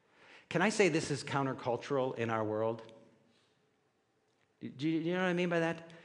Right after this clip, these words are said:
Like, our world is full of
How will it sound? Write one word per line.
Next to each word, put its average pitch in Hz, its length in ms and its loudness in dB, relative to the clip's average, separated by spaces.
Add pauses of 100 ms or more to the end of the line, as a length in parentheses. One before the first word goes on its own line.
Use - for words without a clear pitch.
(320)
Like, 127 100 4
our 147 240 6
world 208 580 6
is 120 580 2
full 190 540 2
of 127 420 4